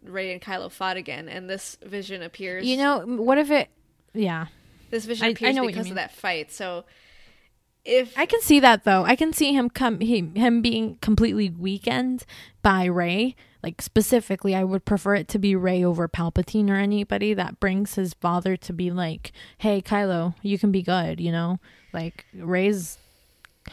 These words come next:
Speaker 2: wants you to be better, but, you know, they're fighting because she has a goal and she has a,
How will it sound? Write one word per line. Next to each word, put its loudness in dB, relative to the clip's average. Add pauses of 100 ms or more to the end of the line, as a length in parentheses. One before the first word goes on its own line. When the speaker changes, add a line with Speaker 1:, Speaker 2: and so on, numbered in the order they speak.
(520)
Speaker 2:
wants 2
you 10
to 4
be 2
better, 0
but, -2 (460)
you -2
know, -2
they're 0
fighting -2
because -2
she -4
has -4
a 0
goal -2
and 0
she -4
has -4
a, -6